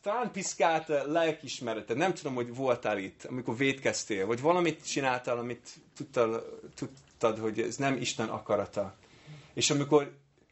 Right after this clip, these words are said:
amikor Isten jelenlétében vagy, akkor kicsit, ah, kicsit, ö, szégyelled magad. Talán Ábrahám borul, hogy „Uram,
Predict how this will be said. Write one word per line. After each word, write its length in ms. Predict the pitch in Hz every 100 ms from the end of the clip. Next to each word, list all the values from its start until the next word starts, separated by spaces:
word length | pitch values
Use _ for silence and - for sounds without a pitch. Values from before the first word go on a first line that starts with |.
| _ _ _
amikor 540 | 135 135 151 143 139 - _ _
Isten 360 | 180 180 - 147
jelenlétében 800 | 143 131 123 123 139 127 131 131
vagy, 320 | 139 143 143
akkor 260 | - -
kicsit, 460 | - 156 156 147 - _ -
ah, 120 | - - - - - - - - _
kicsit, 360 | - 156 147 -
ö, 240 | 139 127 123 - _ -
szégyelled 540 | - 202 139 110 101
magad. 340 | 101 98 92 95 _ _ _ _ - - - _ - - - -
Talán 380 | 156 175 180 170
Ábrahám 560 | 170 165 147 131 131 -
borul, 320 | 160 147 117
hogy 140 | 120 123
„Uram, 360 | 160 147 123